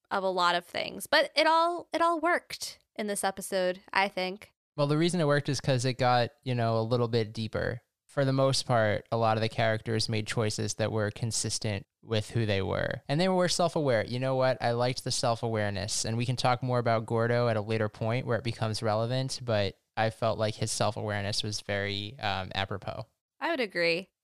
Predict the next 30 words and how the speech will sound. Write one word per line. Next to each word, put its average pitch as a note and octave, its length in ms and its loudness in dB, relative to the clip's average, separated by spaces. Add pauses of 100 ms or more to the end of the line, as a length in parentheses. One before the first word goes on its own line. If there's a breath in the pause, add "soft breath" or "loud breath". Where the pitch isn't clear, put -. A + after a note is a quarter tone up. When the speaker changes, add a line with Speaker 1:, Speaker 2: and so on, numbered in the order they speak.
(240)
Speaker 1:
So, G#3+ 440 2
yes, - 300 -6
Lizzie A3+ 300 -4
McGuire G3 680 2
wants E3+ 340 -2
to F#3+ 100 -4
go F3 180 -2
to E3+ 60 -2
this E3+ 220 -6
party, G#3+ 580 -2
Elizabeth G3+ 400 0
Brooke G3 560 0
McGuire, F#3 800 0 (300)
but F3+ 420 6 (480)
Kate's C4 540 -2
mom, C4+ 580 -2 (260)
according G#3+ 380 -2
to G3+ 100 -4
Joe, F3 520 0 (340)
and F#3+ 160 0
her F3+ 380 2
have F3+ 340 2 (240)
very B3+ 320 2
different A3+ 320 -2
ideas F3 680 -2
of F3+ 220 -6
what's F3+ 340 -2
appropriate. - 1160 -4 (420)
Lizzie's G#3+ 520 -4
like, G3+ 600 -4